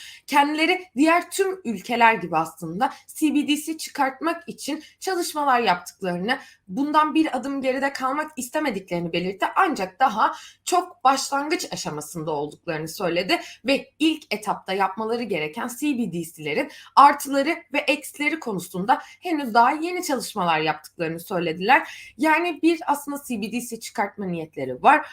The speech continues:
Ancak bununla ilgili henüz somut bir adımları yok. Daha araştırma aşamasındalar. Adaptasyon konusunda bunların,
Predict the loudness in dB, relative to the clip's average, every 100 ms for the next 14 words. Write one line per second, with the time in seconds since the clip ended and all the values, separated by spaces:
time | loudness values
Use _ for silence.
0 | -2 2 2 0 -4 -2 0 -2 -6 -4
1 | -2 -2 -6 -4 0 0 -2 -4 -4 -4
2 | -8 -2 0 0 -2 0 2 2 0 -4
3 | 2 2 2 0 0 -2 2 2 2 -2
4 | -8 -4 -4 -6 -8 -6 -2 -4 -4 -6
5 | 0 4 4 4 2 6 6 6 2 0
6 | -2 -4 -6 -8 -8 -6 -4 -2 0 0
7 | 0